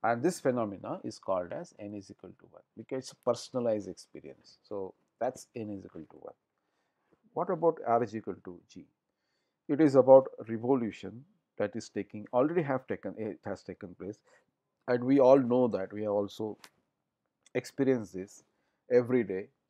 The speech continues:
and that is about, uh, supply chains of, uh, uh, and the global markets are serving, supplying the parts of, uh, you know, every, uh, for example, let's say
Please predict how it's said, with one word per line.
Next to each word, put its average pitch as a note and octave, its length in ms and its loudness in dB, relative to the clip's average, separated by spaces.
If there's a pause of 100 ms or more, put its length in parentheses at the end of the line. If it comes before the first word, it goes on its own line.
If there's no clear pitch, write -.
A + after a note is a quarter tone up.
and G#2 180 -6
that G#2+ 180 0
is A2 120 -4
about, G#2+ 380 -2 (580)
uh, G2 380 -4 (500)
supply A#2+ 420 0
chains - 540 -14 (120)
of, G2 220 -2 (200)
uh, - 280 -12 (1040)
uh, G2 220 -8
and A2 140 -8
the A#2+ 80 2
global B2 320 4
markets F#2 640 -8 (240)
are F#2+ 160 -2
serving, A2+ 580 0 (420)
supplying A#2+ 520 -2
the G2 240 0 (100)
parts A#2+ 600 0
of, F#2+ 220 -4 (160)
uh, F2 280 -2 (280)
you G2+ 100 -12
know, A#2 180 -12 (120)
every, A#2+ 440 -2 (440)
uh, A2+ 40 0
for B2 180 4
example, A2 480 -2
let's G#2+ 200 -2
say G2+ 220 -4